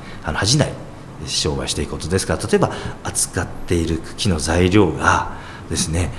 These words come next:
なんかこれが違法伐採で使ったものはね、で、安いけど、でもそれは、あの、地球にストレスを与えてるわけだから、そういうもので、あの、お客さんに売ってはいけないとか、まあ、そういうような、たったよ-、あの、四字熟語ですけど、そういうような意識はすごく、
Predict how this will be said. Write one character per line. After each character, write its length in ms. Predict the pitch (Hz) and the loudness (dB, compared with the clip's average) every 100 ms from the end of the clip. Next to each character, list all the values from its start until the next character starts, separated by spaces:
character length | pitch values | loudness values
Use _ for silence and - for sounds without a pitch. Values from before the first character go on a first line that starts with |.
| - - | -8 -2
な 80 | 98 | 0
ん 40 | |
か 100 | 85 | 0
こ 100 | - | 0
れ 80 | 87 | 0
が 80 | 78 | 2
違 80 | 85 | 0
法 220 | - 135 | 4 6
伐 340 | 139 139 - | 6 4 4
採 80 | 69 | 2
で 220 | - - - - - | -2 -4 -8 -12 -6
使 180 | - - | -2 -2
っ 60 | - - - - - | -4 -14 -16 -10 0
た 100 | 90 | 4
も 140 | 98 | 6
の 80 | 147 | 6
は 160 | 95 - | 6 4
ね、 180 | 110 - - | -2 -2 0
で、 60 | 92 | 2
安 260 | - 151 | 4 4
い 80 | 104 | 4
け 140 | 80 | 2
ど、 100 | 71 60 - - - | -4 -6 -10 -12 -2
で 60 | |
も 60 | 101 | 0
そ 120 | 113 | 2
れ 60 | 156 | 4
は、 160 | 170 - - - | 4 0 -8 -8
あ 100 | 80 | -4
の、 120 | 85 82 | -2 0
地 160 | - | -2
球 140 | - 98 | 2 4
に 100 | 98 | 4
ス 80 | - | 4
ト 100 | 113 | 4
レ 80 | |
ス 100 | 90 | 4
を 40 | 76 | 0
与 180 | - 90 | 2 4
え 60 | |
て 100 | 90 | 6
る 60 | 92 | 4
わ 60 | 85 | 4
け 80 | |
だ 80 | 73 | 0
か 100 | 67 | -2
ら、 80 | 69 | -4
そ 200 | - 85 | 0 2
う 40 | |
い 40 | 87 | 4
う 20 | |
も 100 | 110 | 6
の 80 | 156 | 6
で、 220 | 110 78 - - - | 6 4 -2 -10 -10
あ 100 | - | -8
の、 140 | 78 80 - - - - - - - - - | -6 -8 -12 -16 -16 -16 -12 -10 -10 -8 -2
お 60 | 87 | 2
客 140 | 101 | 4
さ 100 | - | 4
ん 40 | 90 | 2
に 60 | |
売 20 | |
っ 20 | 85 | 4
て 100 | 85 | 2
は 60 | |
い 60 | - | 2
け 100 | 85 | 0
な 100 | 85 | 0
い 60 | 78 | 0
と 100 | - | -4
か、 180 | - - - | -6 -6 0
ま 80 | 190 | 0
あ、 20 | |
そ 400 | 185 - 247 254 | 2 2 4 6
う 60 | 254 | 6
い 240 | 254 247 | 6 4
う 20 | |
よ 180 | 240 247 | 4 4
う 20 | |
な、 160 | 185 107 | 6 4
た 220 | - 160 | 2 -4
っ 20 | 160 | 2
た 160 | 202 | 6
よ-、 340 | 190 190 175 - | 8 8 6 4
あ 60 | 160 | 6
の、 120 | 156 | 6
四 80 | 151 | 6
字 140 | 160 | 6
熟 320 | 175 156 95 | 6 6 4
語 160 | 73 78 | 4 0
で 100 | 71 | -2
す 100 | - | -4
け 80 | 78 | 0
ど、 200 | 90 92 | 2 2
そ 300 | - 214 214 | 2 2 2
う 40 | |
い 200 | 220 214 | 2 2
う 20 | |
よ 100 | 220 | 4
う 20 | 180 | 4
な 100 | 82 | 4
意 60 | |
識 460 | - - - 156 156 | 2 2 -2 -4 -4
は 140 | 131 139 | -4 -4
す 180 | - 151 | -2 0
ご 100 | 139 | 0
く、 280 | - 139 | 0 -4